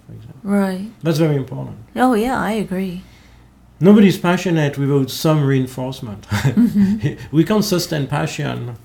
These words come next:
Speaker 2: Well, when we talk to Michael, our friend the painter, I mean, he paints just about every day, and, you know, sometimes it's just working just a section in the painting there, you know?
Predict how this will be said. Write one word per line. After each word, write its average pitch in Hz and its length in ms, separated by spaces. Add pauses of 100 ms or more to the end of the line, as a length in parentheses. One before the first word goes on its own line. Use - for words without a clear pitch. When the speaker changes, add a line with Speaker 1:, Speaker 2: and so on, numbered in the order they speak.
(220)
Speaker 2:
Well, 233 200
when 208 200
we 208 100
talk 202 320
to 190 140
Michael, 190 500
our 170 220
friend 175 340
the 165 80
painter, 214 680 (120)
I 180 120
mean, 165 160
he 185 180
paints 233 460
just - 280
about 170 340
every 165 280
day, 185 420
and, 165 220 (480)
you 196 140
know, 170 160
sometimes 196 640
it's 233 220
just 202 240
working 190 640
just - 320
a 185 60
section 202 760 (220)
in 202 140
the 202 80
painting 208 480
there, 165 340 (240)
you 185 160
know? 180 240